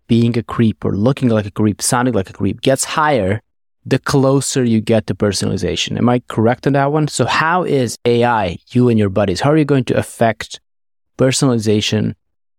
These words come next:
in a good way without looking like creeps, without making humans look like creeps?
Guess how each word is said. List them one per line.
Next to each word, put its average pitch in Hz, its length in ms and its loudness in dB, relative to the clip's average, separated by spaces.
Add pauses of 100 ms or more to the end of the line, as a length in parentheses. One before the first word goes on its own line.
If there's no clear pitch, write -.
(200)
in 110 100 -2
a 110 80 0
good 120 180 2
way 104 440 2 (120)
without 120 220 0
looking 147 240 0
like 156 140 0
creeps, 113 420 0
without 120 240 2
making 123 260 0
humans 107 540 0
look 98 160 -4
like 98 140 -4
creeps? - 440 -10